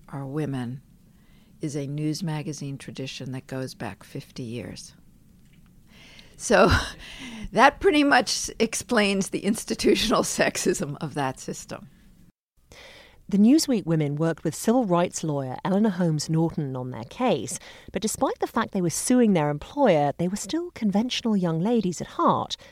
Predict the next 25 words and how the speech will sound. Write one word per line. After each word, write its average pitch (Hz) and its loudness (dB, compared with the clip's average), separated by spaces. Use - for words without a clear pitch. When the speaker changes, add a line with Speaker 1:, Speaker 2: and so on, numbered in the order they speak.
Speaker 2:
to 170 -6
Holmes 220 -2
Norton's 226 -4
exasperation. 170 -4
Speaker 1:
And 220 4
we 247 4
would - 2
keep 226 -2
saying, 202 -2
"Well, 208 -2
what 285 -2
if - -4
we 381 2
just 294 -6
go 226 0
to 254 -2
management 233 -6
and 175 -8
explain 190 -4
to 160 -6
them?" 147 -6
And 147 -10
she 160 -6
would 151 -6
say, - -6